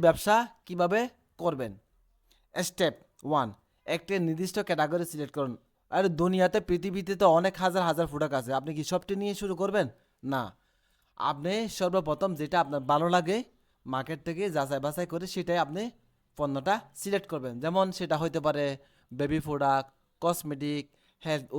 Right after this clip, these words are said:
বিউটি, গ্যাজেট, হোম ডেকোরেটর। আপনার যেটা ভালো লাগে, যেটা পছন্দ লাগে, এই ছাড়া আরও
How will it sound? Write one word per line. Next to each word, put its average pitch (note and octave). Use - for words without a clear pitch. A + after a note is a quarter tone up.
বিউটি, D3
গ্যাজেট, C#3
হোম D3+
ডেকোরেটর। D3
আপনার F#3+
যেটা D3+
ভালো D#3
লাগে, F3+
যেটা D#3
পছন্দ D#3
লাগে, E3+
এই F3
ছাড়া E3+
আরও E3